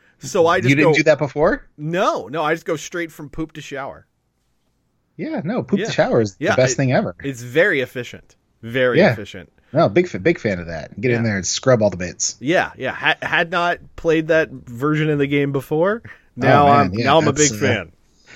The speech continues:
Speaker 2: it's funny. Back in the day, I used to be a, an evening shower guy,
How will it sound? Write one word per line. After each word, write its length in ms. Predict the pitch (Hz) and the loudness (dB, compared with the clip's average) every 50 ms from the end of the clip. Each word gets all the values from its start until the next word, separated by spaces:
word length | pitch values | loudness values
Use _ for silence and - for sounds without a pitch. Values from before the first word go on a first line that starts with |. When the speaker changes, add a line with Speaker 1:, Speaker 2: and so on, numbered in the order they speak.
| - - - | -4 0 0
Speaker 2:
it's 100 | 131 131 | 2 4
funny. 160 | 202 233 185 | 4 4 6
Back 200 | - 175 208 208 | 4 4 2 4
in 60 | 233 | 4
the 80 | 196 147 | 4 6
day, 180 | 135 156 180 160 | 6 6 6 6
I 60 | 127 | 6
used 260 | 120 127 135 - - | 4 4 0 -2 -4
to 40 | - | -4
be 560 | 127 135 131 127 123 117 110 107 107 104 101 | -2 0 0 2 2 2 2 0 0 -2 -2
a, 120 | 95 95 - | -2 -4 -6
an 160 | - 110 113 | -6 -6 -4
evening 360 | 123 131 143 139 127 120 107 | 0 2 2 2 2 2 0
shower 380 | - - 113 98 90 85 85 82 | 0 -2 -2 -2 -2 -2 -4 -4
guy, 540 | 85 82 80 76 76 78 80 80 - - | -4 -4 -4 -4 -4 -4 -4 -6 -8 -10